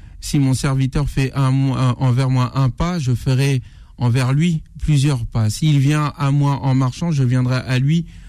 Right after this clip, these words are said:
en courant. » Donc, le peu que vous faites, c'est toujours peu vis-à-vis de Dieu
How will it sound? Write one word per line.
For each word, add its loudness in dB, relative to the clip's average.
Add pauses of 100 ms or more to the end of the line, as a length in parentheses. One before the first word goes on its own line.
(180)
en 0
courant. » 2 (300)
Donc, 0 (300)
le 2
peu -2
que -4
vous 0
faites, -6 (380)
c'est -2
toujours 2
peu 0
vis-à-vis 2
de 2
Dieu 2